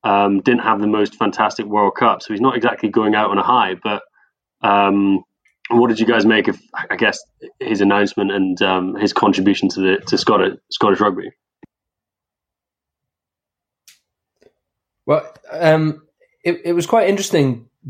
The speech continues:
Speaker 2: in that. So he, he wrote an art-, I think he's writing a few articles to the Times now. And in the first one he wrote, sort of announcing his, his, um, retirement and looking back on his career, the thing that he really zeroed in on was his time at the Scarlets.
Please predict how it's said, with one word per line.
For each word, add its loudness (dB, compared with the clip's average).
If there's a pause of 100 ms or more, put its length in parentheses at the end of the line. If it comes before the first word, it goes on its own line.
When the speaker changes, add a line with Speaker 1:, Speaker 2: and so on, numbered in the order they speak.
(120)
Speaker 2:
in 2
that. -2
So -2
he, 0
he 0
wrote 2
an -2
art-, 0
I -4
think -4
he's -6
writing 0
a -12
few 0
articles -4
to -8
the -8
Times -2
now. -6 (500)
And 2
in -2
the -4
first 0
one 2
he 2
wrote, 2
sort -4
of -2
announcing -2
his, -4
his, -8
um, -6
retirement -2 (960)
and 0
looking 0
back 0
on -4
his -6
career, -2 (380)
the -4
thing 2
that 2
he 2
really 2
zeroed 2
in 2
on 0
was -2
his -8
time 0
at -6
the -12
Scarlets. 0